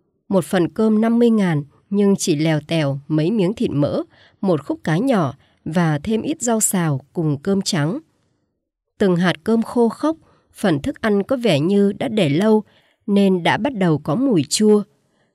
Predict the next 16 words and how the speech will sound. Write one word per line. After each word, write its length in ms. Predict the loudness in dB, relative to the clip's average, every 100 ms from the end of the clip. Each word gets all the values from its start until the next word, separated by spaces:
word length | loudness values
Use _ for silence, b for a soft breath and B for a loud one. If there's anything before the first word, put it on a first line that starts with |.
| -4
Nhưng 260 | 0 2 2
không 260 | 0 -2
ăn 180 | 0 -2
thì 180 | 0 -2
đói 300 | 0 -2 -2
không 200 | -4 -4
chịu 220 | -2 0
nổi, 340 | 2 2 0 -6 b b b
cô 280 | 0 2 2 2
cố 200 | 0 2
gắng 380 | 0 0 0
nuốt 200 | 0 0
những 240 | 0 0 0
miếng 180 | 0 -2
cơm 300 | -2 0 2
hộp 180 | 0